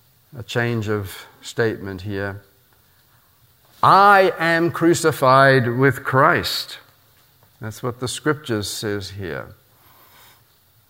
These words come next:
Verse twenty, "I have been crucified with Christ, and I no longer live, but Christ lives in me.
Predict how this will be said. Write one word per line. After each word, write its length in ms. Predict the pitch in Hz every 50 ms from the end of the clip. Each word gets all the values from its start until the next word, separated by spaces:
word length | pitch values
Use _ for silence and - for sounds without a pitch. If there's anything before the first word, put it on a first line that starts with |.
| _ _ _ _ _ _ _ _ _ _ _ _ _ - - _ _ _ _ _ _ _ _ _ _ _ _ _ _ _ _ _ _ _ _
Verse 760 | 104 107 110 107 107 - - - - - - - - - - _
twenty, 560 | - - 120 117 117 110 - 123 123 123 - -
"I 300 | - 120 143 151 170 165
have 200 | 170 170 147 131
been 200 | 143 139 135 127
crucified 800 | - 165 170 180 170 - 180 160 - - 143 143 143 143 139 131
with 220 | 139 139 139 -
Christ, 720 | - - 117 101 85 73 73 - - - - - - - _ _ _ _ _ _ _ _ _
and 200 | - 98 104 - -
I 240 | 113 143 170 180 185
no 200 | 170 147 135 127
longer 440 | 135 139 147 151 151 147 127 123 113
live, 420 | 110 120 131 143 147 143 135 -
but 220 | 98 87 - -
Christ 480 | - - 131 127 127 127 123 - - -
lives 380 | 113 113 113 113 110 107 - 113
in 380 | 107 101 104 107 101 87 85
me. 320 | 85 87 85 76 62 52